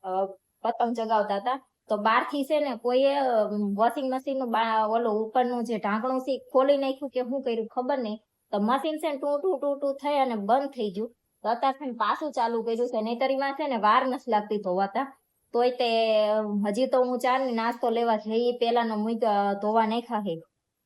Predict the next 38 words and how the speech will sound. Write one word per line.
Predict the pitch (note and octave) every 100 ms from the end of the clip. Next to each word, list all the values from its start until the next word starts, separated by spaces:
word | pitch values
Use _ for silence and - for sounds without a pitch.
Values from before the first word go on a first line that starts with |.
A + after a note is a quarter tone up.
| _ _ _
અડધો | B3 A#3+ B3+
પોણો | B3 B3+ B3+ A#3+
કલાક | A#3 A3 F#3
થઈ | - A3
જાય | A#3 C#4+
ત્યાં | G3 A3 A3+
તો | G#3
કપડાં | A#3 A#3+ G#3
ધોવાઈ | G#3 A3 B3+
જાય. | A#3+ G3 A#3+ _ _ _
પણ | - G3
હું | G#3 A#3
નાસ્તો | A#3 C4+ C#4 C4+
કરતી | C#4 C#4 C#4
ને | A#3
તઈ | A#3+
અવાજ | A#3 B3+ C4+
આવ્યો | B3+ B3+
ને | A3+
તો | G#3
કોક | G#3 G#3 B3+
છોકરાએ | A#3 A3+ G#3+
ખોલી | - A#3 A#3+
નાખ્યું, | A3 A#3+ G#3+
એ |
કોને | G3 A3 A3+ G3+
ખબર, | F#3 F3+
તે | - F3+
પછી | F3+ F#3+
પાછું | G#3 A3 G#3
ચાલુ | G3 E3 D#3+
કરવું | E3 D#3+
પડ્યું. | D#3 E3+ F#3 A3 A3 G#3 _ _ _ _ _ _ _ -
હાલો | G#3 G#3+
કપડાં | G3 G#3 G#3+ G3
ચેન્જ | G3+ F#3 D#3+
કરી | D#3+ D#3
લઈએ. | D3+